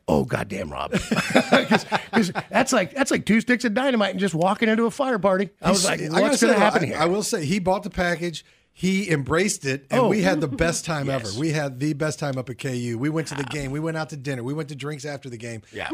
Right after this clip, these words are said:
Speaker 2: We went to drinks after the drinks after the game.
Speaker 1: <laughs>
Speaker 2: I mean, it was awesome.
Speaker 1: Yeah. No, I,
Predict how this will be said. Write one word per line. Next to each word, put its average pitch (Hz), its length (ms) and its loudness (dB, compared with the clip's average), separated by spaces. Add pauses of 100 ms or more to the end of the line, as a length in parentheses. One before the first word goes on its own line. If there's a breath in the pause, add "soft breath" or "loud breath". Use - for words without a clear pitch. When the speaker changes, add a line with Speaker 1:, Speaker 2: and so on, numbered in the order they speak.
(140)
Speaker 2:
We 160 100 0
went 165 160 -2
to 160 60 -8
drinks 147 240 -4
after 165 280 -4
the 143 120 -6
drinks 127 280 -6
after 117 220 -4
the 107 100 -6
game. 110 540 2
Speaker 1:
<laughs> - 20 -10
Speaker 2:
I 151 60 -4
mean, 160 140 4
it 190 200 2
was 156 140 4
awesome. 147 400 0 (180)
Speaker 1:
Yeah. 226 360 0 (280 loud breath)
No, 233 140 2
I, 226 180 2